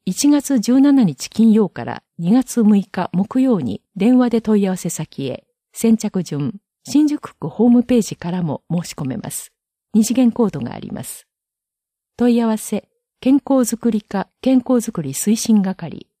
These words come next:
電話五二七三三四九四。次、創業セミナー。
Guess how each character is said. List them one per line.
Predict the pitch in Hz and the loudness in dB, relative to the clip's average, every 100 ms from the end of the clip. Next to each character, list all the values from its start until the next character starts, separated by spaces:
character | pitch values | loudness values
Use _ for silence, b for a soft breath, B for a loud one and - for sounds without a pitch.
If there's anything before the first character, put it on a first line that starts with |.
| _ | _
電 | 196 226 | 0 2
話 | 208 202 - - | 2 -2 -10 -2
五 | 226 285 | 2 4
二 | 302 226 | 4 4
七 | 151 160 | 2 -4
三 | 180 190 160 | -2 -4 -4
三 | - - 254 | -4 0 4
四 | 247 208 147 | 4 2 -2
九 | - 196 175 | -4 -2 0
四。 | 165 120 110 _ _ _ _ _ _ _ _ | -2 -6 -10 _ _ _ _ _ _ _ _
次、 | - 208 196 196 _ _ _ _ | -4 2 2 0 _ _ _ _
創 | - 254 294 | -4 2 2
業 | 262 277 | 4 2
セ | 254 262 | 2 2
ミ | 226 | 2
ナ | 151 120 110 | 2 -4 -10
ー。 | - | -16